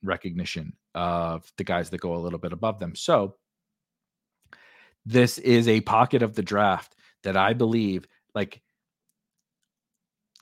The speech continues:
w-, do whatever you wanna do in the first couple of rounds. Draft whatever quarterback you wanna draft. Like, I, I don't think, like, any quarterback is some edge right now, personally. Um, I like, I like Jaden Daniels. I like Kyler Murray.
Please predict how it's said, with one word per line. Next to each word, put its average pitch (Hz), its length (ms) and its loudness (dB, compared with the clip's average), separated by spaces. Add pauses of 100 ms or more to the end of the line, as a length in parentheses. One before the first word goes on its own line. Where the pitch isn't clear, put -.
(140)
w-, 202 180 -8
do 156 220 8
whatever 135 280 6
you 117 140 0
wanna 104 160 0
do 92 320 -8 (260)
in 104 120 -2
the 92 80 -2
first - 400 0
couple 101 240 -2
of 92 60 0
rounds. 82 480 -6
Draft 120 340 4
whatever 123 260 0
quarterback 90 480 -8
you 87 80 -10
wanna 85 140 -12
draft. 80 360 -14
Like, 101 160 -4
I, 117 140 2 (220)
I 135 100 8
don't 160 200 4
think, 160 280 0
like, 139 200 2
any 143 180 4
quarterback 113 600 4
is 95 120 -8
some 92 220 -6
edge 78 500 -12
right 107 240 2
now, 85 280 -10 (140)
personally. 71 400 -8 (420)
Um, 90 280 -6
I 101 100 4
like, 98 420 0
I 107 100 -2
like 101 400 -2 (400)
Jaden 95 300 -2
Daniels. 120 580 -2 (320)
I 95 80 -4
like 92 460 -2
Kyler 87 260 -4
Murray. 113 520 -4